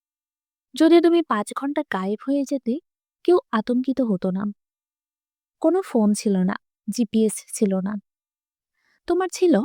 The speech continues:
একটা সাইকেল, কয়েকজন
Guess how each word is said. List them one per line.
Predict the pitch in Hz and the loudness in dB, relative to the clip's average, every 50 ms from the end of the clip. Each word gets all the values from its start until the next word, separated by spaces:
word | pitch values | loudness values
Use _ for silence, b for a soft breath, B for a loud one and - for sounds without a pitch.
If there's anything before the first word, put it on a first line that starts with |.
| - - - | -2 -6 -12
একটা | 214 - - 302 | -12 -8 -6 -6
সাইকেল, | - - - 196 185 185 - - 285 403 - _ _ _ _ _ _ _ _ - - - - - - - - - - - - - - - - - - - - - - - - - - - - - - - - - - - - - - - - - - - - - - - - - - - - - - | -6 -4 -4 -2 -2 -2 -2 -2 -2 -2 -2 _ _ _ _ _ _ _ _ -20 -20 -20 -20 -18 -18 -16 -14 -14 -14 -16 -16 -18 -20 -20 -20 -20 -20 -20 -20 -20 -20 -20 -20 -20 -20 -20 -20 -20 -20 -20 -20 -20 -20 -20 -18 -18 -16 -16 -16 -16 -16 -14 -14 -14 -14 -14 -16 -18 -18 -18 -18 -10 -6
কয়েকজন | - 294 302 302 269 - - 320 | -2 -2 -2 -2 -4 -4 -4 -4